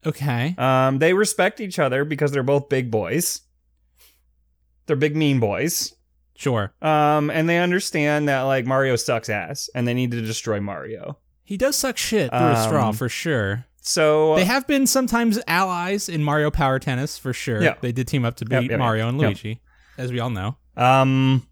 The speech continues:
Speaker 2: also, I, uh, I remembered a story just as we were about to start. Uh, actually, just a picture of a turtle that somehow made it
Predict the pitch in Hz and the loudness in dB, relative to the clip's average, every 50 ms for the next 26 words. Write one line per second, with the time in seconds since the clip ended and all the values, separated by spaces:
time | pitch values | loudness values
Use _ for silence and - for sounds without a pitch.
0 | _ _ _ _ _ - - - - 165 185 185 - 208 170 156 143 - 139 135 | _ _ _ _ _ -20 -4 2 4 4 4 6 6 6 6 6 6 4 4 4
1 | 139 139 139 135 135 131 127 127 123 123 101 135 135 135 139 135 135 139 143 147 | 4 4 4 4 4 6 6 4 4 2 2 2 2 2 4 4 4 4 4 4
2 | 156 143 127 117 - - - 131 131 135 131 127 120 107 123 117 110 123 113 113 | 4 4 2 2 0 2 2 4 4 6 4 4 4 2 2 0 0 -2 -2 -2
3 | 120 113 107 107 117 110 - 110 - - - 117 113 110 113 110 - - - _ | 0 -2 0 0 0 -2 -2 -4 -4 -2 0 2 2 4 2 2 0 -4 -10 _
4 | _ - - - 120 113 107 107 104 101 95 98 110 - - - 139 - - 123 | _ -14 -6 -4 -2 0 0 0 0 0 -2 -4 -6 -6 -4 -4 -2 -2 -2 -2
5 | 131 123 - 110 - - 147 143 - - - 117 110 107 107 - _ _ _ _ | -2 -2 -2 -4 -2 -2 -2 -2 -2 0 0 0 0 0 -2 -4 _ _ _ _
6 | _ _ - 123 113 104 113 113 110 110 107 104 107 - _ _ _ _ - - | _ _ -2 -2 0 0 0 0 0 0 0 0 -2 -6 _ _ _ _ -8 -2
7 | - 160 170 180 180 170 113 110 110 - - _ _ _ _ _ - 147 127 - | 0 2 4 4 4 4 4 4 0 -2 -6 _ _ _ _ _ -2 -2 -2 0
8 | - 165 151 135 135 143 135 131 123 127 131 131 135 147 | 2 2 2 2 2 0 0 0 0 2 2 2 2 0